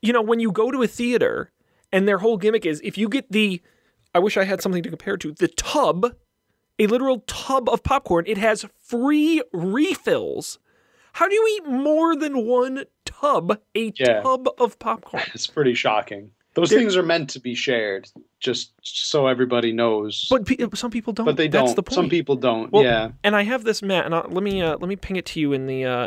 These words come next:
Speaker 1: in the Skype here. This great photo of me from many years ago that a, a mutual friend of ours, Colin, took. Um, because the joke was, and ignore my horrible haircut,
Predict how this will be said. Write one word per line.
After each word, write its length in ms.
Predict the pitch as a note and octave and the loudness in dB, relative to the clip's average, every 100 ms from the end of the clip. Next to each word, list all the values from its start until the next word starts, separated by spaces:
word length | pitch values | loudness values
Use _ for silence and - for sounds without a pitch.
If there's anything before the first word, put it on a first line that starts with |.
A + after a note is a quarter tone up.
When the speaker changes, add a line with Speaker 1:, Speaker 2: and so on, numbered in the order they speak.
| - | -4
Speaker 1:
in 100 | C3+ | -6
the 60 | - | -4
Skype 460 | - - C#3+ - | -4 0 0 0
here. 360 | - G#2 E2+ - _ _ - _ _ - | -4 -4 -4 -8 _ _ -20 _ _ -2
This 160 | E3 - | 0 4
great 260 | G#3 B3 | 2 2
photo 400 | - A3 G3 F#3 | -2 0 0 0
of 140 | D#3+ E3 | -2 -2
me 260 | E3 D3+ | -4 -4
from 380 | - C3 C3+ C#3+ | -4 -8 -8 -2
many 260 | E3+ A3 G3+ | 0 0 0
years 240 | F3+ E3 | 0 0
ago 480 | D3 B2+ C#2+ - F3 _ _ _ _ _ - | 0 0 0 -4 -10 _ _ _ _ _ -2
that 220 | C#3 C3+ | 2 4
a, 180 | C3 B2+ | 2 2
a 80 | D3+ | 0
mutual 360 | E3 F#3+ G#3 F#3+ | 2 0 2 0
friend 260 | F#3 E3 | 2 2
of 60 | D3+ | 2
ours, 180 | C#3+ - | 2 0
Colin, 440 | - D#3 D3+ B2 | 0 2 2 -2
took. 360 | - - - - _ - - _ | -4 -6 -6 -16 _ -20 -20 _
Um, 640 | D3 C#3 C3+ B2+ G#2 E2 D2+ _ _ _ _ _ _ _ | 0 4 4 4 2 -4 -12 _ _ _ _ _ _ _
because 300 | F#3 G3 G3 | -2 0 0
the 100 | F#3 | 0
joke 380 | D#3+ G#3 C4 - | 0 0 0 0
was, 500 | D#3 A#2+ G2 B2 - - | 2 2 2 -2 -4 0
and 100 | D#3+ | 0
ignore 260 | E3 F3+ | 2 2
my 140 | F3 D3 | 2 0
horrible 440 | - D#3 D3 C3+ | 0 0 2 -2
haircut, 520 | C#3+ C#3 - G#2+ - | -4 -6 -6 -8 -10